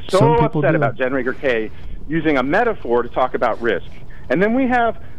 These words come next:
Speaker 1: legislators, and I'm not even gonna say their party 'cause it doesn't matter, but they know that they're covid positive, and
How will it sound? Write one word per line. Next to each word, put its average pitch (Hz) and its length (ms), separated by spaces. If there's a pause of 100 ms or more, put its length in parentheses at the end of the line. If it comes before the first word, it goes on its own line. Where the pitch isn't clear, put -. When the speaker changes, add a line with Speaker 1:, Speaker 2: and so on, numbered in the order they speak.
Speaker 1:
legislators, 143 800
and 151 80
I'm 208 120
not 285 120
even 285 140
gonna 233 180
say 220 100
their 190 100
party 240 340
'cause 147 160
it 127 160
doesn't 196 320
matter, 123 420 (480)
but 127 260
they 180 220
know 233 220
that 202 160
they're 175 100
covid 143 540 (400)
positive, 117 560 (600)
and 143 520